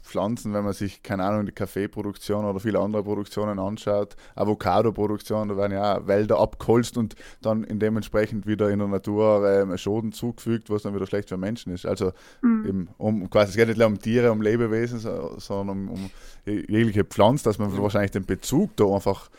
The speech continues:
Speaker 1: wieder
Speaker 3: Ja, wie, wie,
Speaker 1: findet
Speaker 3: wie du
Speaker 1: und eben
Speaker 3: sagst.
Speaker 1: das versteht. Ja, das ist, äh, das Bewusstsein ist sicher wahrscheinlich der größte Schritt
Speaker 3: Wenn
Speaker 1: in Richtung, dass es sich verändert.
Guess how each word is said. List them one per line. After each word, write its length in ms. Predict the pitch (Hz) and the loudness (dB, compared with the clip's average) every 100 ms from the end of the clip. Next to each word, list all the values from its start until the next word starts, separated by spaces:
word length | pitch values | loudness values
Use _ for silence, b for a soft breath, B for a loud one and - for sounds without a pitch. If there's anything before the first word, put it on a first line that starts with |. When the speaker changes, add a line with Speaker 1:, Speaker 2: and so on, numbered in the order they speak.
| B B B | B B B
Speaker 1:
wieder 320 | 107 107 104 | 2 8 8
Speaker 3:
Ja, 100 | 101 | 8
wie, 220 | 120 113 | 4 2
wie, 140 | 127 135 | 2 2
Speaker 1:
findet 420 | 131 139 151 143 | 6 8 10 10
Speaker 3:
wie 20 | 135 | 8
du 60 | |
Speaker 1:
und 120 | 123 117 | 4 6
eben 100 | 113 | 6
Speaker 3:
sagst. 120 | 110 | 6
Speaker 1:
das 120 | 107 | 4
versteht. 500 | - 101 120 120 98 | 0 0 6 6 6
Ja, 160 | 110 104 | 4 2
das 220 | 95 - | 0 -6
ist, 180 | 104 - | -8 -2
äh, 320 | 107 104 101 | 2 4 2
das 140 | 98 | -2
Bewusstsein 640 | - 104 123 - - 120 117 | -8 -4 -4 -2 0 0 0
ist 140 | 113 | -2
sicher 420 | 127 123 113 110 - b b b | 0 2 2 2 -2 b b b
wahrscheinlich 320 | 110 120 117 | 0 2 4
der 120 | 113 | 2
größte 400 | 107 117 135 123 | 8 8 10 6
Schritt 260 | 107 131 139 | 2 4 4
Speaker 3:
Wenn 60 | 120 | 2
Speaker 1:
in 60 | |
Richtung, 560 | 113 117 120 107 101 92 _ _ - | 2 2 2 0 0 -4 _ _ -6
dass 160 | 104 | -6
es 100 | 95 | -4
sich 120 | 101 90 | -8 0
verändert. 420 | 104 110 95 | 2 2 0